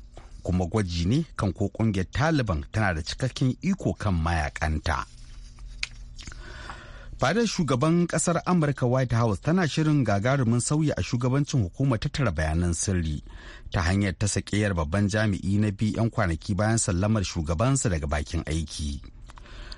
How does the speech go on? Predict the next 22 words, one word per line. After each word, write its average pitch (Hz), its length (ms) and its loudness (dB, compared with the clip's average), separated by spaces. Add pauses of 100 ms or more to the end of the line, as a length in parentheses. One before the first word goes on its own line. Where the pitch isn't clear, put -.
(140)
Da 92 120 2
yammacin 180 560 4
jiya 190 160 4
Juma'a 143 360 2
ne 131 200 4
ofishin 151 320 0
daraktan 131 400 2
hukumar 127 340 2
tattara 139 300 0
bayanan 101 400 4
sirri 127 340 0
ya 113 80 2
samar 135 540 2
da 113 160 0
tafiyar - 480 -2
shugaban 107 480 2
na 82 100 0
biyu, 76 380 -4
Andrew 120 400 2
Holman. 80 640 0 (680)
Ajiye 85 320 0
aikin 98 320 0